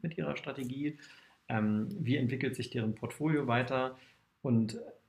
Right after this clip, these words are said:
von dort aus kann ich mich dann weiter runtergehen. Dann geht's vielleicht mal auf die Ebene, wie funktionieren bei denen die Prozesse, die Vertriebsprozesse, die Produktionsprozesse, die Logistik.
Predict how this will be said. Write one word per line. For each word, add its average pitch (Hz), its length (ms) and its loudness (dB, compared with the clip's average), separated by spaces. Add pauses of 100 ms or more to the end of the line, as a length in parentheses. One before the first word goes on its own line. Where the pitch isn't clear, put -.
(540)
von 131 200 4
dort 131 240 6
aus 165 240 2
kann 139 100 -2
ich 123 80 0
mich 127 120 -2
dann 113 200 0
weiter 110 240 0
runtergehen. 170 600 0
Dann 107 100 0
geht's - 180 -2
vielleicht - 260 -6
mal 113 220 0 (180)
auf - 120 -12
die 123 180 0
Ebene, 113 400 2 (240)
wie 135 100 -2
funktionieren 120 460 4
bei 113 80 6
denen 110 220 2
die 104 80 -2
Prozesse, 170 800 -2
die 123 80 -2
Vertriebsprozesse, 123 880 -4
die 135 80 -4
Produktionsprozesse, 117 960 -4
die 139 120 -2
Logistik. 117 640 -2